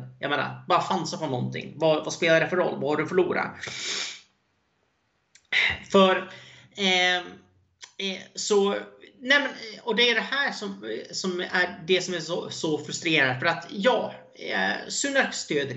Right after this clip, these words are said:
Israel. Det är bra. Alla brittiska premiär-, premiärministrar, alla tänkbara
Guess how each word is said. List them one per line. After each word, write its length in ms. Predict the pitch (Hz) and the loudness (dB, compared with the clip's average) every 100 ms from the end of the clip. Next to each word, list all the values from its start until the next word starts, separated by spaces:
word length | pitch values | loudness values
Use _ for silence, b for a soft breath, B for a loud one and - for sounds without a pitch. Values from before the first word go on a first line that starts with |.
| - | -10
Israel. 320 | - - - - _ _ _ _ | -12 -10 -12 -14 _ _ _ _
Det 100 | 135 | -2
är 100 | 110 | -2
bra. 500 | 110 135 262 302 - b b b _ _ _ | 0 4 4 2 -8 b b b _ _ _
Alla 500 | 240 247 254 254 175 - - _ | 6 6 4 0 0 -4 -16 _
brittiska 380 | 175 151 - 165 | -6 -6 -6 -10
premiär-, 600 | - 170 165 165 175 - | -10 -4 2 4 2 -4
premiärministrar, 680 | 170 170 175 165 156 - 196 | -10 -2 0 0 -2 -6 -6
alla 220 | 208 196 170 - - | -2 -2 -2 -6 -6
tänkbara 760 | 254 196 - 226 247 170 | -4 -6 -4 2 4 4